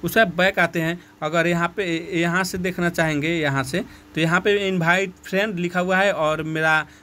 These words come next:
पैसा यहाँ पे शो हो रहा है। उसके बाद रेफर कोड, यहाँ पे भी इनवाइट कोड मेरे पास यहाँ पे दिखा रहा है, फिर यहाँ पे भी है,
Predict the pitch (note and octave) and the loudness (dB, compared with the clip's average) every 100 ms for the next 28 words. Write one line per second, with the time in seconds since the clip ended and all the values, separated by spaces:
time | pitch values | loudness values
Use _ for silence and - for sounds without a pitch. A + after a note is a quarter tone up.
0 | _ D#3 D3 F#3 F3 F3 F3+ F3 F3 F3 | _ -4 -2 -2 0 -2 -6 -4 0 4
1 | F3 G#3 E3 D3+ F3+ E3 D3+ D#3 E3 E3 | 2 2 -2 -4 -2 -2 -2 -2 -2 -2
2 | F#3 F3+ - F3+ F3 D#3 D3+ E3 F3+ E3 | -4 -4 -4 0 2 2 2 0 -2 0
3 | F3 F3 D#3+ D3+ D#3 D#3+ D#3+ D#3 D#3 D#3 | 0 0 -2 0 0 0 -4 -2 -2 -2
4 | D#3 D3+ - C#3+ C#3 C#3+ C#3+ C#3+ C#3+ D3 | 0 -2 0 0 0 -2 -4 -2 0 0
5 | C#3+ C3+ D#3+ D3 B2+ B2+ C3 C3+ C#3+ D3+ | 0 -2 -2 -2 -2 -4 -4 -4 -2 0